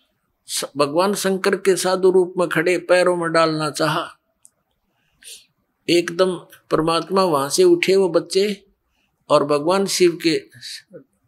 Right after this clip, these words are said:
सिर के सतर में लेवल में आकर आकाश में हवा में उड़-, ऐसे सतिर हो गए। तब भगवान शंकर ने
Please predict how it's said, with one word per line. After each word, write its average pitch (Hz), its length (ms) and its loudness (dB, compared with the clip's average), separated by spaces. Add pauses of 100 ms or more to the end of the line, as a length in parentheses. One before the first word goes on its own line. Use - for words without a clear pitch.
(420)
सिर 196 300 4
के 214 240 4
सतर 202 340 2
में 196 160 0
लेवल 190 340 4
में 185 140 -2
आकर 180 360 -4 (480)
आकाश 175 480 -2
में 165 120 -4
हवा 165 300 2
में 180 120 -2
उड़-, 160 260 -6
ऐसे 160 300 -2
सतिर 151 340 -4
हो 127 120 0
गए। 156 240 -12 (1000)
तब 156 140 2
भगवान 156 360 0
शंकर 160 380 -2
ने 151 240 -8